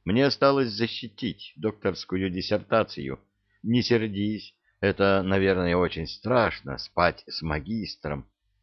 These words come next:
но я магистр. Опа! Хорошо, что ты не сказал об этом раньше.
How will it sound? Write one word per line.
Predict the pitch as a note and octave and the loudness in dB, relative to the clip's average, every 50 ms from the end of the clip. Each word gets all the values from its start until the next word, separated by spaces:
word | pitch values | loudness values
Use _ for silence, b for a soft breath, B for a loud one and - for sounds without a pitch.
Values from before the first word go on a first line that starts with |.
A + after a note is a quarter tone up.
| _ _ | _ _
но | D#2 E2 F2 | -4 -4 -4
я | D2+ B1 C#2 C#2+ D2+ D#2+ F2+ A2 A2+ | -2 -2 -4 -4 -2 -2 -4 -6 -6
магистр. | - A#2 B2 A#2+ G2+ D#2 E2 F#2+ G#2+ - - - - D#2+ - - _ _ _ _ _ _ _ _ _ _ _ _ _ _ _ _ _ _ _ _ _ | -6 -6 -6 -4 -4 -6 -6 -6 -6 -8 -10 -10 -10 -10 -10 -14 _ _ _ _ _ _ _ _ _ _ _ _ _ _ _ _ _ _ _ _ _
Опа! | - F#2+ C3+ D3 - - _ _ _ - C#2 C2+ C2 B1 A#1 G#1 G#1 G#1 A1+ G#1+ - _ _ _ _ _ _ _ _ _ _ | 4 4 4 4 2 -4 _ _ _ -2 0 2 2 2 0 -2 -4 -6 -6 -8 -12 _ _ _ _ _ _ _ _ _ _
Хорошо, | - - F2+ F#2+ A#2+ D3+ F#3+ E3 - - C#3 C3 C3+ C#3 | -4 2 4 6 6 6 4 2 2 2 4 4 4 2
что | C3 - D3 | 0 -2 -4
ты | C3 - - F#2 | -2 0 0 0
не | F#2 G2 G#2 | 0 0 -2
сказал | - - - A#2 G2 E2+ E2 D#2+ D#2+ | -2 -2 -2 0 2 2 2 4 4
об | F#2+ G2+ F2+ | 2 2 2
этом | E2 D2+ - F#2 G2 | 0 0 0 0 2
раньше. | G2+ E2+ C2+ A1+ - - D2+ D2 | 2 2 0 -2 -4 -6 -8 -8